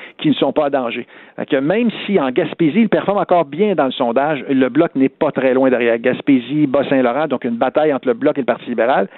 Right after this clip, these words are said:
Et ma région favorite, c'est celle du Lac-Saint-Jean, la plus belle région du Québec, où là,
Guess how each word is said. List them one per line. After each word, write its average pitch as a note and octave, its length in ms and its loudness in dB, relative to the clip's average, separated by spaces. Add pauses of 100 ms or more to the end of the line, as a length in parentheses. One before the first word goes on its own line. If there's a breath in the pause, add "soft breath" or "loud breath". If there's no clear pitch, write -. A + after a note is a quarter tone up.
(280 loud breath)
Et B3 140 2
ma A3+ 140 0
région F3+ 280 2
favorite, D#3+ 500 4
c'est D3 120 2
celle D#3+ 160 2
du C3+ 100 -4
Lac-Saint-Jean, D3+ 600 0
la C#3+ 120 4
plus D3 160 -2
belle D#3 160 2
région D3+ 320 2
du C#3 140 -4
Québec, D3+ 320 2 (260 loud breath)
où D#3+ 80 2
là, A3+ 200 6